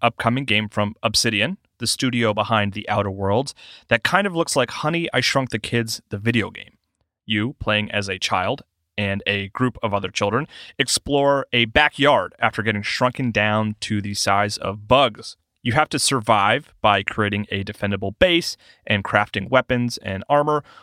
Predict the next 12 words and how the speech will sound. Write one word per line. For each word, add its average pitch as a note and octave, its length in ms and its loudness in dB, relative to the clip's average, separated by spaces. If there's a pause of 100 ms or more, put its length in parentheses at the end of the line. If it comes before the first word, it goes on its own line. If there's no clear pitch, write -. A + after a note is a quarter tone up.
(160)
all D#3 280 6
while B2+ 340 4
defending C#3+ 380 0
yourself G2+ 460 0
against G2+ 340 -2
comparably A2+ 640 0
gigantic G2+ 560 -2
bugs G#2+ 360 2
like F#2+ 200 -4
ants, G#2+ 360 0
ladybugs, G2+ 600 -2
and G2+ 400 -4